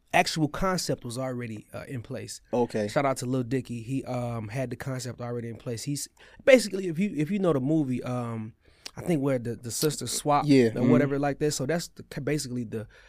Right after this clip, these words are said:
Speaker 1: concept he went with. Um, but where I came in was to finish the record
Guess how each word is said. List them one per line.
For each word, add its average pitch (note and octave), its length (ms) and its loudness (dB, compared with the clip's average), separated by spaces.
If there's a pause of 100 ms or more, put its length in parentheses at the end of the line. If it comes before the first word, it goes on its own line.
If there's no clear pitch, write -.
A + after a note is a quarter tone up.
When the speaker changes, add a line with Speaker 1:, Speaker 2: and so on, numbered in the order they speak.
(120)
Speaker 1:
concept C3 500 -4
he B2+ 120 -4
went B2+ 220 -2
with. A2 220 -6 (480)
Um, A#2+ 460 -4 (640)
but C3+ 320 2 (220)
where D3 200 4
I D#3+ 120 10
came D#3+ 340 4
in C3 140 2
was A#2+ 440 -2
to - 120 -6
finish C3+ 320 -2
the A#2 100 -8
record G#2+ 300 -8